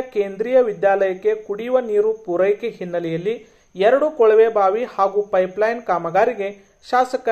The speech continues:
ಗಣೇಶ್ ಹುಕ್ಕೇರಿ ಚಾಲನೆ ನೀಡಿದರು. ಚಿಕ್ಕೋಡಿಯ ಸಾರ್ವಜನಿಕ ಶಿಕ್ಷಣ ಇಲಾಖೆ ಕಚೇರಿ ಹತ್ತಿರ ಇರುವ ಹೈಟೆಕ್ ಕೇಂದ್ರೀಯ ವಿದ್ಯಾಲಯಕ್ಕೆ ಕುಡಿಯುವ ನೀರಿನ ಅಭಾವ ಇರುವುದರಿಂದ ಶಾಸಕರ ಅನುದಾನದಲ್ಲಿ ಸುಮಾರು ಹದಿನಾರು ಲಕ್ಷ ರೂಪಾಯಿ ವೆಚ್ಚದಲ್ಲಿ ಬೋರ್‌ವೆಲ್ ಕಾಮಗಾರಿಗೆ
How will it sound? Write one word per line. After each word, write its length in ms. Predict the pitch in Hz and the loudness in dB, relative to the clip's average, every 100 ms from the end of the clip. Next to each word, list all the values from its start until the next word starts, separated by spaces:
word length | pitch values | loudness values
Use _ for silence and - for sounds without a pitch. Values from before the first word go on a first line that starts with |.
| 220 | 0
ಗಣೇಶ್ 320 | 175 208 269 - | 0 0 -2 -4
ಹುಕ್ಕೇರಿ 380 | - 202 208 | -6 -2 -2
ಚಾಲನೆ 520 | 220 - 190 180 180 254 | -4 -2 0 0 -2 -4
ನೀಡಿದರು. 640 | 214 165 147 143 - _ _ _ _ _ _ _ _ _ _ | -2 -2 -2 -6 -10 _ _ _ _ _ _ _ _ _ _
ಚಿಕ್ಕೋಡಿಯ 460 | 262 277 294 294 285 285 - | -8 4 4 6 2 2 0
ಸಾರ್ವಜನಿಕ 480 | 214 214 247 262 269 - | 2 2 -2 -2 -6 -6
ಶಿಕ್ಷಣ 240 | - 254 | -12 -6
ಇಲಾಖೆ 440 | 233 226 214 226 220 | -2 0 0 0 -2
ಕಚೇರಿ 440 | 220 190 202 208 | 0 -2 0 0
ಹತ್ತಿರ 300 | 190 185 190 | -2 -6 -4
ಇರುವ 300 | 185 170 165 | -2 0 2
ಹೈಟೆಕ್ 840 | 202 - - 185 202 262 269 269 | 0 -2 -2 0 2 2 2 -2
ಕೇಂದ್ರೀಯ 440 | - 202 202 220 233 | -4 -4 0 0 0
ವಿದ್ಯಾಲಯಕ್ಕೆ 840 | 185 160 180 175 160 165 214 - _ _ _ | -2 0 2 2 0 -2 -4 -4 _ _ _
ಕುಡಿಯುವ 360 | 262 269 294 294 | -6 -2 2 2
ನೀರಿನ 340 | 262 233 233 233 - | 2 -2 0 -4 0
ಅಭಾವ 340 | 165 175 202 208 | 0 2 2 2
ಇರುವುದರಿಂದ 580 | 170 170 165 160 156 185 - - _ - | 0 -2 -2 -4 0 -2 -2 -10 _ -8
ಶಾಸಕರ 480 | - 247 277 285 277 269 | 0 0 0 0 2 2
ಅನುದಾನದಲ್ಲಿ 720 | 220 196 196 196 185 202 220 - | 0 0 0 2 2 2 0 -4
ಸುಮಾರು 640 | - 208 220 220 220 - _ | -4 2 4 4 2 -16 _
ಹದಿನಾರು 500 | - 190 233 262 285 | -4 -2 2 4 4
ಲಕ್ಷ 280 | 269 254 - | 2 -2 -4
ರೂಪಾಯಿ 320 | 226 240 226 | -4 2 2
ವೆಚ್ಚದಲ್ಲಿ 720 | 196 190 196 180 180 220 180 | 0 -4 -4 -4 -2 -6 -6
ಬೋರ್‌ವೆಲ್ 400 | 165 208 233 269 | 0 4 4 4
ಕಾಮಗಾರಿಗೆ 1000 | 277 208 196 180 190 240 202 202 - _ | 0 -2 -2 0 2 2 -2 -6 -14 _